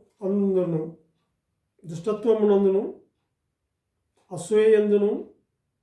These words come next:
కాలము గడుపుతూ ఉన్నటువంటి మనల్ని, అసహ్యులైనటువంటి మనల్ని, ఎన్నికలేనటువంటి మనల్ని మన రక్షకుడు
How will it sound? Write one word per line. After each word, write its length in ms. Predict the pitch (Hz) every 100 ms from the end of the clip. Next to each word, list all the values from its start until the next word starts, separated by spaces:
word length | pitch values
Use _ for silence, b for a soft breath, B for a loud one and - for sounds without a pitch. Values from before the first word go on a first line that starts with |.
| _ _ _ _ _ _ _ _ _ _ _ _ _ _ _
కాలము 420 | 180 220 269 269
గడుపుతూ 420 | 220 202 - -
ఉన్నటువంటి 840 | 165 160 160 156 170 160 147 165 - _ _ _ _ 156
మనల్ని, 600 | 147 151 165 175 165 - _ _ _ _ _ _ _ _ _ _ _ _ _ _ _ _ _ -
అసహ్యులైనటువంటి 1040 | 190 233 208 269 269 262 254 240 214 185 175
మనల్ని, 580 | 160 170 175 156 - _ _ _ _ _ _ _ _ _ _ _ _ _ _ _ _ _
ఎన్నికలేనటువంటి 880 | 180 233 247 277 269 262 262 262 254
మనల్ని 560 | 180 170 175 175 175 - _ _ _ _ _ _ _ _ _ _ _ _ _ _ _ _ _ _ _ _ _ _ -
మన 300 | 156 147 147
రక్షకుడు 640 | 156 - 233 208 160 -